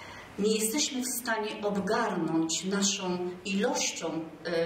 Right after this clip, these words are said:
y, ilością pracujących pracowników, nie jesteśmy w stanie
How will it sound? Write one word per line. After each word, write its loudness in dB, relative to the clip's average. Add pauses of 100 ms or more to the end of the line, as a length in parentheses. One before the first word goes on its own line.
(100)
y, -4
ilością -2
pracujących -6
pracowników, -4
nie 0
jesteśmy -2
w 0
stanie -2